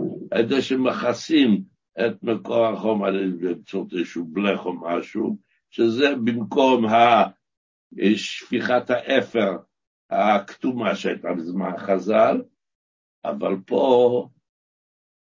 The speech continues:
זה לא רק מלמטה, כפי שאמרנו, אם מקור החום היה רק בתחתית הקרקפת, הייתי שם שם איזה חתיכת פח, ושם עליו את התנור.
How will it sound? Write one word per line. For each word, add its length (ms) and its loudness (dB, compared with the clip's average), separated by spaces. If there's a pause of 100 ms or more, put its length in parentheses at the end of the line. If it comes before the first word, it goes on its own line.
זה 80 -4
לא 240 -4
רק 180 -12
מלמטה, 720 -6
כפי 180 -18
שאמרנו, 480 -4
אם 240 -6
מקור 300 -4
החום 180 -4
היה 200 4
רק 160 -6 (420)
בתחתית 760 -6
הקרקפת, 1000 -4 (480)
הייתי 260 -6
שם 300 -2
שם 240 -8
איזה 240 -6
חתיכת 440 -10 (120)
פח, 400 -16 (760)
ושם 440 -4
עליו 340 -4
את 180 -12
התנור. 1200 -4